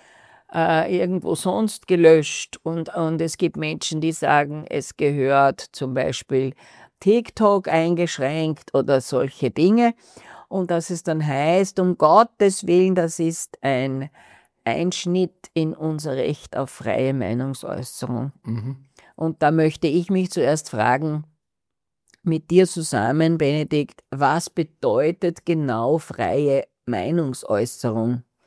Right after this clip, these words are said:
Speaker 2: Mhm.
Speaker 1: Ist es eine freie Meinungsäußerung, wenn ich sagen darf, äh,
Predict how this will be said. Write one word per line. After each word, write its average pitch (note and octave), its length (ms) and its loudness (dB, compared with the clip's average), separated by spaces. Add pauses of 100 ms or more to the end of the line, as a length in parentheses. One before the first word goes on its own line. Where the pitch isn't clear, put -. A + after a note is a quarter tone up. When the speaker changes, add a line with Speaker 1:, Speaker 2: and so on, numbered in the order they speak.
(120)
Speaker 2:
Mhm. C3 340 -8
Speaker 1:
Ist - 360 2
es F#3 280 4
eine D#3+ 300 4
freie D3+ 420 6
Meinungsäußerung, D#3+ 1040 -2
wenn D3+ 140 -4
ich D3+ 180 -6
sagen C#3 400 0
darf, C3+ 480 0 (680)
äh, A#2+ 460 2